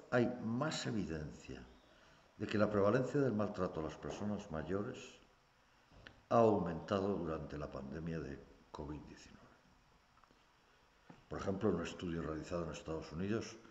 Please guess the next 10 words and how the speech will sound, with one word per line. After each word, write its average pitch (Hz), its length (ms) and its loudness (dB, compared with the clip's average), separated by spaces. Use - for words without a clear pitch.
se - 180 -4
indica 87 340 -2
que 82 100 -4
las 78 300 -4
tasas 104 340 0
de 80 80 -2
maltrato 78 580 -2
en 71 60 -6
la 67 100 -6
comunidad 71 640 -2